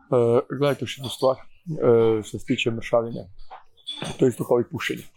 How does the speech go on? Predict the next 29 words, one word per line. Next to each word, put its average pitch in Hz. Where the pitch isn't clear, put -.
Znači, 123
ljudi 113
često 120
puta 120
puše -
po 110
tri 117
kutije 113
cigareta, 120
"Neće 117
me." 117
A 123
naravno 131
da 135
st-, -
na 135
sto 139
ljudi 135
postoji 120
pet 131
do 123
deset 120
posto 127
ljudi 123
koji 123
su 120
genetski 120
odlični, 127
pa 123